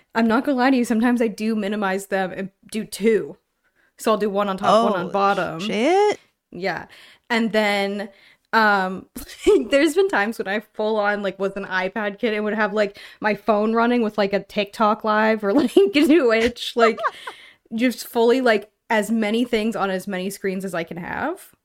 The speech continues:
Speaker 1: Um, like,
Speaker 2: Did you
Speaker 1: if
Speaker 2: ever
Speaker 1: there's
Speaker 2: envision the future like this?
Speaker 1: <laughs> Uh, like, my future?
Speaker 2: Or just, like, you know, the future just having, like, access to all of these screens at once, just, like,
Speaker 1: <laughs>
Speaker 2: fucking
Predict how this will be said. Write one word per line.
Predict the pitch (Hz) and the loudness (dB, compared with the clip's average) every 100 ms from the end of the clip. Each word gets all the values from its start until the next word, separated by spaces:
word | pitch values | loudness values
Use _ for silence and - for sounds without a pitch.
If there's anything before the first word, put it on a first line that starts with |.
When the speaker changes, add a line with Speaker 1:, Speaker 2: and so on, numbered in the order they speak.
| _ _ _ _ _ _ _ _ _ _ _ _ _ | _ _ _ _ _ _ _ _ _ _ _ _ _
Speaker 1:
Um, | 233 220 208 202 196 180 214 _ _ _ _ _ _ | 0 4 4 4 2 -4 -14 _ _ _ _ _ _
like, | 277 | 0
Speaker 2:
Did | - | 2
you | |
Speaker 1:
if | 392 440 | 2 4
Speaker 2:
ever | 466 | 2
Speaker 1:
there's | 392 | 2
Speaker 2:
envision | 226 226 214 240 | 2 2 2 0
the | 226 | -2
future | 196 208 185 262 190 | -4 -4 -2 -2 -4
like | 185 190 - | -6 -10 -4
this? | 185 214 - - - | -2 -2 -4 -8 -12
Speaker 1:
<laughs> | _ _ _ _ _ _ _ _ | _ _ _ _ _ _ _ _
Uh, | 196 180 165 - - 240 233 | 2 4 0 -4 -12 -2 0
like, | 233 | 0
my | 240 196 254 | 0 2 0
future? | - 320 359 381 453 _ _ _ - - 302 | 0 -4 -4 -6 -6 _ _ _ -18 -16 -2
Speaker 2:
Or | 302 | -2
just, | 320 339 | 0 -2
like, | 320 302 - | 0 -2 -2
you | |
know, | 277 269 262 | 0 0 0
the | 262 | -6
future | - 294 311 | -8 -8 -8
just | 285 - | -12 -12
having, | 254 247 254 | -8 -4 0
like, | 247 214 - | 0 0 0
access | 190 196 226 220 | -2 -2 -6 -4
to | - - | -6 0
all | 185 185 | 0 2
of | 202 | -2
these | 214 202 | -4 -6
screens | - - 202 196 202 202 | -6 -6 -4 -2 -2 -2
at | 208 196 | -4 -4
once, | 196 185 180 - - - | -4 -4 -6 -10 -14 -10
just, | 196 - | -10 -6
like, | 190 180 | -6 -8
Speaker 1:
<laughs> | |
Speaker 2:
fucking | - - 196 185 180 175 175 185 | -8 -2 -2 0 -2 -4 -4 -6